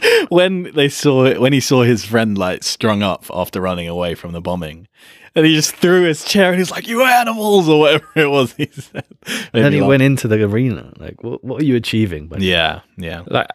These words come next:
Speaker 3: honestly, I, I think that's the best. I think he was very spoiled, very out. Yeah, I think that's really, like, the best way to describe him, because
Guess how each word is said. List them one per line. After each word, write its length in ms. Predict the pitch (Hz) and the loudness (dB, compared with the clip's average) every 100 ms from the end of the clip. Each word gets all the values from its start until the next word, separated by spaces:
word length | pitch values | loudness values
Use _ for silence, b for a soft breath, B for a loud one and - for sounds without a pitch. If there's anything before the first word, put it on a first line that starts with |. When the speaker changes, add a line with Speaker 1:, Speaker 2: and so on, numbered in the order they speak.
| _ - - | _ -12 -4
Speaker 3:
honestly, 400 | 151 143 - 123 | 0 0 0 0
I, 240 | 120 - | 0 -2
I 40 | 117 | 0
think 300 | 135 135 - - - | 0 -2 -6 -14 -10
that's 360 | - 120 117 | -4 -2 -2
the 100 | - | -4
best. 280 | 110 110 - | -2 -2 -2
I 100 | 104 | -2
think 160 | 110 104 | -2 0
he 80 | 107 | 0
was 100 | 101 | 0
very 120 | 107 | 0
spoiled, 680 | - - 110 104 104 101 - - | -4 -4 0 2 2 0 -6 -4
very 420 | 113 110 107 104 | 0 2 2 0
out. 260 | 104 101 - | -2 -4 -2
Yeah, 240 | 107 98 90 | -2 -2 -2
I 80 | 107 | -2
think 120 | 104 | -2
that's 200 | 98 95 | -2 -4
really, 320 | 104 104 98 101 110 - - | 0 2 2 -2 -12 -10 -6
like, 200 | 113 - | -4 -4
the 60 | |
best 280 | 110 110 - | -6 -4 -2
way 100 | 107 | -2
to 120 | 98 | -2
describe 400 | 98 92 101 92 | -6 -6 -2 -2
him, 140 | 90 87 | -4 -4
because 280 | 98 117 | -2 -2